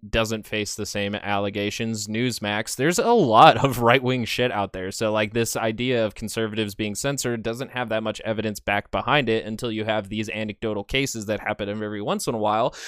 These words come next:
And then you make that case and make that argument just because you are being oppressed at that time as it's happening. So, like, mm, this is a very weak argument.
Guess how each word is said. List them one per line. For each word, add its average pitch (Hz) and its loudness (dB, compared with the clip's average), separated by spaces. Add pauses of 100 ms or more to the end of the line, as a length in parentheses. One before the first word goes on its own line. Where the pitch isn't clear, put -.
(440)
And 196 6
then 208 6
you 160 0
make 143 2
that 127 4
case 107 -4
and 110 -4
make 110 0
that 107 0
argument 104 -2
just 107 -8
because 104 -6
you 120 -2
are 107 2
being 104 -2
oppressed 104 -2
at 101 -4
that - -4
time 101 -6
as 95 -6
it's 82 -12
happening. 95 -10
So, 95 -12
like, 117 -8
mm, 120 -6 (240)
this 143 -8
is 156 -2
a 127 -4
very 123 2
weak 110 -4
argument. 87 -10